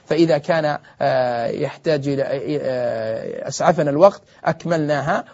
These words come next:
وإن لم يسعفنا الوقت ذكرناها في درس إن شاء الله لاحق في هذا. أقول أن الوحل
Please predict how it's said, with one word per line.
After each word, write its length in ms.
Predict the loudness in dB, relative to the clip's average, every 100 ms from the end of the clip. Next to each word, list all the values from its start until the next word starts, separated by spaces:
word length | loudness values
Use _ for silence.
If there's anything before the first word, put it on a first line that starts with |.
| 2
وإن 280 | 4 4 0
لم 140 | 0
يسعفنا 380 | -2 -6 -6 -4
الوقت 280 | -4 -4 -4
ذكرناها 460 | -4 -2 -2 -4
في 180 | -4 -2
درس 280 | 0 0 0 -6 -8 _ -4
إن 80 |
شاء 200 | -2 0
الله 140 | 0 0
لاحق 440 | -2 -4 -8 -8
في 220 | -6 -4
هذا. 340 | 0 0 -2 -12 -18 -6 -2
أقول 420 | 4 8 8 6 -12 -2 0
أن 400 | 2 0 -2 -6 -6 0
الوحل 560 | 2 4 4 4 0